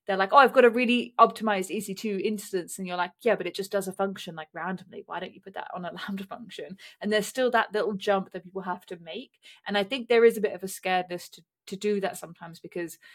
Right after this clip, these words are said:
E C twos are just the same as on-prem. They're a safe box that you upstore, you look after, and you, even if you are kind of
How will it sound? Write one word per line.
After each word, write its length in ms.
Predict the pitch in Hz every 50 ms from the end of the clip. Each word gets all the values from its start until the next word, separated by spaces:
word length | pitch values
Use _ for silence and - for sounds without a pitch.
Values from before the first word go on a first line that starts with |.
| - _ _ _ -
E 100 | 233 226
C 160 | 202 220 214
twos 420 | 190 - - 311 311 262 226 220 -
are 300 | 170 165 165 165 170 170 _ _ _ _ _ _ _ _ _ _ _ _ _ _
just 240 | - 311 359 - -
the 60 | 214
same 240 | 196 - 165 170 170
as 80 | 165 180
on-prem. 480 | 175 180 - 311 339 247 196 165 170
They're 160 | - 175 175
a 60 | 170 185
safe 420 | - - 202 190 196 190 - -
box 340 | - - 247 - - - -
that 100 | 185 -
you 120 | 175 185
upstore, 400 | 165 - - - - 160 117 -
you 120 | - 190 185
look 200 | 151 156 - 156
after, 460 | 156 170 180 - - 214 214 208 196
and 200 | 175 160 156 156
you, 140 | 156 175 - -
even 160 | 277 269 254
if 100 | 240 -
you 140 | 214 190 190
are 160 | 190 190 185
kind 180 | 190 - 170 165
of 160 | 160 156 -